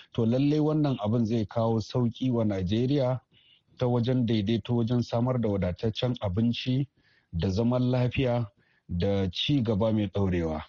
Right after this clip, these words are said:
Kuma zai samar wa duniya, a, sauƙi wajen yawan, a, mutanen Afirka ko ƙasashe masu tasowa da suke tsallakawa daga Najeriya ɗin da Afirka da kuma matalautan ƙasashe zuwa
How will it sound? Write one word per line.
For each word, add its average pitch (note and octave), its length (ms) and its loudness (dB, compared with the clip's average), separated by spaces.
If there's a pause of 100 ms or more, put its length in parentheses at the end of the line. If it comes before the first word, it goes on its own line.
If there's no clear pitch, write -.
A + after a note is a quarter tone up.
Kuma C3 220 2
zai C#3 220 2
samar C#3 440 0
wa C3 140 2
duniya, A#2 600 0 (360)
a, G2 600 -2
sauƙi D3 580 -2
wajen C#3+ 520 2
yawan, C3 580 0 (380)
a, G2+ 180 -6
mutanen A#2 560 0
Afirka A#2 400 -2
ko A2+ 180 -2
ƙasashe A#2+ 480 -2
masu G#2+ 300 -2
tasowa A2+ 540 -2
da G2+ 80 -2
suke A2 320 -2
tsallakawa G#2+ 680 -2
daga G2+ 220 -2
Najeriya G2+ 640 0
ɗin A2 200 0
da G2 120 -4
Afirka G#2+ 420 -4
da F#2 140 -2
kuma A#2 340 0
matalautan A2 640 -2
ƙasashe G#2+ 480 -2
zuwa G#2+ 300 0